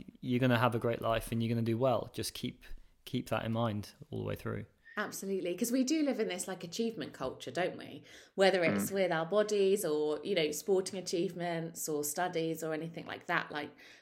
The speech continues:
Speaker 2: we do value productivity and getting stuff done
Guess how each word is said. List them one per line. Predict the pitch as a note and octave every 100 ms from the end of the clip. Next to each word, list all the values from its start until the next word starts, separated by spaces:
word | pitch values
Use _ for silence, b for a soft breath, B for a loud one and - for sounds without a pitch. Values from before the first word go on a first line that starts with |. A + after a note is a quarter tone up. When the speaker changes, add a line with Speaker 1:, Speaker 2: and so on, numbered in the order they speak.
| B
Speaker 2:
we | F3
do | E3+ G3 F3+
value | F3 E3+ E3+ D3+ D#3 - _ _ _ _ _ - -
productivity | G3 F3+ - F#3 F#3 E3+ D3+
and | C3
getting | D3 -
stuff | D3+ C#3+ -
done | F3 E3 - - E3